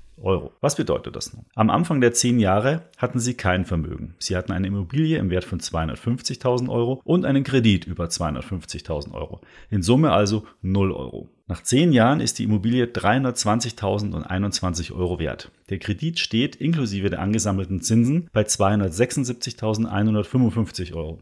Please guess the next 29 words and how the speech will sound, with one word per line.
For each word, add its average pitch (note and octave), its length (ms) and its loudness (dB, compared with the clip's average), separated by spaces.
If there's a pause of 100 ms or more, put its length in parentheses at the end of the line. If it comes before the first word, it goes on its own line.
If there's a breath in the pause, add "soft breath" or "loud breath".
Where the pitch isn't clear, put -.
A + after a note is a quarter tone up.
In G2+ 120 -4
Summe C#3+ 340 6
verfügen B2+ 460 -2
Sie A#2 160 0
also G2+ 220 2
nun C#3+ 340 4
über A#2 180 0
ein G#2+ 100 0
Vermögen A#2+ 460 0
von G2+ 220 -2
dreiundvierzigtausendachthundertsechsundsechzig G2+ 2000 -2
Euro, E2 380 -8
das G2+ 200 -4
nur A#2 320 6
durch C#3 200 0
die G2+ 120 0
Wertveränderung G#2+ 720 0
durch G2+ 160 -4
die G#2 120 -8
Inflation G2 520 -4
zustande F#2 400 -4
gekommen - 400 -18
ist. - 260 -20
Also G#2 140 2
eigentlich A#2 300 2
ein G#2+ 100 0
ganz A2 260 0
gutes G2 280 -6
Geschäft. - 400 -12